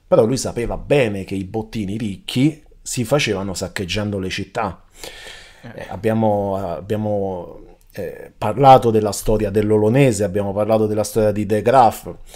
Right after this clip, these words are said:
Speaker 1: tutti i
Speaker 2: Esatto.
Speaker 1: personaggi che s-, hanno fatto i soldoni, eh, conquistando città intere, insomma.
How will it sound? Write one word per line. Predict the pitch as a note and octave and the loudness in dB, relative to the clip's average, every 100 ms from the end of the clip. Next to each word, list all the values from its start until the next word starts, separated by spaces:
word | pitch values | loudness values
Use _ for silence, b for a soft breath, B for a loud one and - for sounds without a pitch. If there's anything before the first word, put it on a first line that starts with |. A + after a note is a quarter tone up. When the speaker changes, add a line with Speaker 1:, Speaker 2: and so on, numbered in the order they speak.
| B - | B -12
Speaker 1:
tutti | C3+ - | -8 -4
i | |
Speaker 2:
Esatto. | G#2+ B2+ | 2 2
Speaker 1:
personaggi | A#2 C3+ A#2 A#2 A2 | 2 2 2 2 0
che | G#2+ | -2
s-, | G2 | -2
hanno | G#2+ G#2 | -2 -4
fatto | G2 G#2+ - G#2+ G#2 | -2 -4 -4 -6 -6
i | B2+ | -6
soldoni, | A#2+ C3+ C3+ B2 G#2+ G#2+ G#2+ G#2 G#2 - - | 2 4 4 2 0 -2 -4 -6 -10 -18 -20
eh, | E2 | -16
conquistando | - G2 A2 - A2 A2 G#2 | -12 -10 -10 -6 -4 -4 -6
città | A2 F#2+ B2 A#2 | -8 -6 -2 -2
intere, | F#2+ F#2+ C#3+ A#2 G2 | -4 -2 0 0 -4
insomma. | F2+ - G#2 - | -10 -14 -14 -16